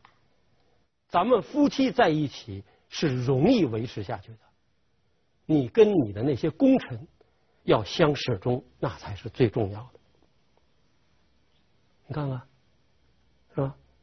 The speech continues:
所以马皇后这个人啊，什么叫有智见呢？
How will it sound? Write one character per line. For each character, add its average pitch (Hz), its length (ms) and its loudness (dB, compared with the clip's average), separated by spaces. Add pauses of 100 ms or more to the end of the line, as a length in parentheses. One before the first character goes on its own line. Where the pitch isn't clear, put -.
(1040)
所 285 160 0
以 311 80 4
马 139 300 0
皇 208 260 2
后 190 120 2
这 170 140 4
个 131 80 2
人 107 220 -4
啊， 107 120 -8 (1000)
什 - 160 0
么 220 100 8
叫 170 240 6
有 120 220 -2
智 214 240 -4
见 147 280 2
呢？ 95 120 -14